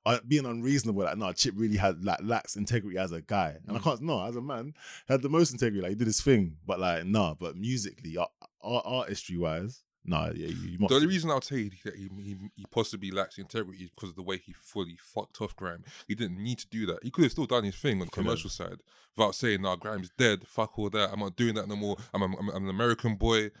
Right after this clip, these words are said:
Speaker 1: Mm.
Speaker 2: I'm out here."
Speaker 1: And what hurt
Speaker 2: T I.
Speaker 1: yeah, I agree. And what hurt me even more was that his denial of it. Like, he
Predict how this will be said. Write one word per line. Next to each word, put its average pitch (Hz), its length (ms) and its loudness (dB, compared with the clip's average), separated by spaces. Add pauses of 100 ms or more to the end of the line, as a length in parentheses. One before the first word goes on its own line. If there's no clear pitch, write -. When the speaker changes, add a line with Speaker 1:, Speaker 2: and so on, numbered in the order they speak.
Speaker 1:
Mm. 107 240 -8
Speaker 2:
I'm 98 120 0
out 101 160 0
here." 110 260 2
Speaker 1:
And 101 160 0
what 127 160 4
hurt 135 140 6
Speaker 2:
T 120 80 6
I. 110 200 4 (100)
Speaker 1:
yeah, 98 320 -4
I 120 40 2
agree. 101 320 -2
And 110 100 0
what 127 120 4
hurt 139 140 4
me 127 100 -4
even 113 160 -4
more 117 160 -2
was 104 120 -2
that 85 180 -4
his 104 180 -6
denial 107 560 0
of 82 120 -6
it. 78 140 -12
Like, 82 320 -10 (140)
he 113 200 2